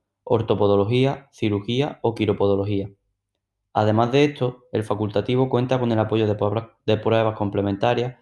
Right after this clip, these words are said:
como la radiología, y del apoyo de otros profesionales sanitarios, como fisioterapeutas o dermatólogos. La medicina podiátrica primaria es de vital importancia para el podólogo,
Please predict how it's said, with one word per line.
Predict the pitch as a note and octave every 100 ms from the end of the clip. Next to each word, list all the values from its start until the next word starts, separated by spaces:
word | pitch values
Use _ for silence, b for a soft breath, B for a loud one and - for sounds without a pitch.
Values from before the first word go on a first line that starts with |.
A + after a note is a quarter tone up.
| _
como | - G#2
la | G2+
radiología, | G2+ G2 G2 G2+ B2+ B2 B2+ b b b _ -
y | C3
del | A#2+
apoyo | G#2 A#2+ A#2+ B2
de | A#2
otros | G#2 A#2
profesionales | A2 A2+ A2 G#2+ A#2+
sanitarios, | B2+ G#2 G2+ G2 G2 G#2 _
como | A2 G#2+
fisioterapeutas | G2+ G#2+ G#2 G2+ G2 A2 B2 C#3
o | B2+
dermatólogos. | A2 G2+ G#2 G2 F#2+ - _ _ _ _ _ _ _ _ _ _ _ _ _ -
La | A2
medicina | A2 G#2 A2+ B2+
podiátrica | C3 C3+ B2+ G#2+ G#2
primaria | A2 B2 B2 A#2+ B2
es | A2+
de | A2+
vital | B2+ A#2+ B2
importancia | B2 A#2+ - A#2 C#3+
para | C3+ A2+
el | G#2
podólogo, | G2 G2+ G2+ F#2+ G2